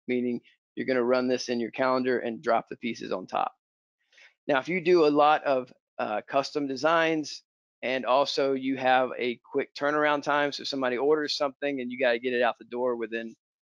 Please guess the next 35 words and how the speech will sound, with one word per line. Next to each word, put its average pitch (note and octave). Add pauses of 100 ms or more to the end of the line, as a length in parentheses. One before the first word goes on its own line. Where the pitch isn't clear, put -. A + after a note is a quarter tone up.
(220)
um, A2+ (280)
you A#2
know, G#2
forty-eight, A2+
seventy-two A2+
hours, B2+
then A2+ (320)
it B2+
makes B2+
more A#2+
sense -
to -
print C3+
this B2
out B2 (440)
roll C3+
to A#2
roll C#3
to B2
roll. E3+ (680)
And B2+
then B2+
after C3+
the C3+
transfer B2+
process, A#2
you A#2
cut -
the C3
materials A#2+
out, A2+
you B2
bundle B2+
them A#2
together, A#2+